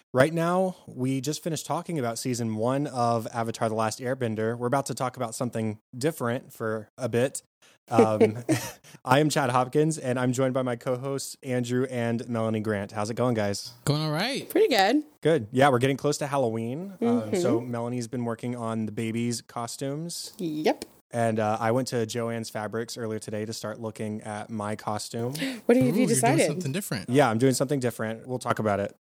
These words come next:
Speaker 1: another
Speaker 2: Okay.
Speaker 1: time. But yeah, I'm looking forward to it. It's not Avatar related this year. We're excited about the season, and, uh,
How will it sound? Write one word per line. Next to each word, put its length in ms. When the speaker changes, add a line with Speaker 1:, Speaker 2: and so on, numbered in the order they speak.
Speaker 1:
another 200
Speaker 2:
Okay. 80
Speaker 1:
time. 200
But 120
yeah, 160
I'm 160
looking 260
forward 300
to 140
it. 160
It's 140
not 160
Avatar 280
related 300
this 180
year. 200
We're 80
excited 240
about 180
the 60
season, 640
and, 440
uh, 480